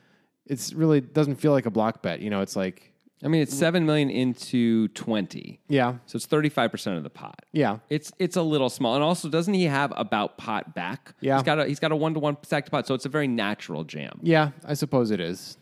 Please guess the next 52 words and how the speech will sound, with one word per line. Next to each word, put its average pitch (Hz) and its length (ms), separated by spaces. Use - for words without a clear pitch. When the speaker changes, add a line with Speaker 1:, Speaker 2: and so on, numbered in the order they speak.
Speaker 2:
He's, 160 280
but 160 160
he's 165 240
trying 170 180
to 147 60
make 139 180
an 131 80
exploitative 110 720
bet 185 320
because 123 240
he's 117 120
like, 113 140
"It's 110 120
the - 100
main 123 200
event. 120 320
How 98 160
am 127 80
I 127 40
gonna 123 160
call 110 240
by 110 80
a 107 80
worse 104 200
hand 113 140
if 101 100
I 92 80
go 90 200
all 87 240
in 90 120
here?" 82 180
Speaker 1:
Yeah. 117 140
Speaker 2:
The - 80
guy 117 200
has 117 160
almost 113 240
the - 40
same 113 200
stack 107 400
as 85 120
me. 92 80
He's 92 160
just - 160
not 120 160
calling 104 280
it 90 60
off 101 260
with 87 120
worse 85 200
than 90 140
a 82 60
queen. 110 340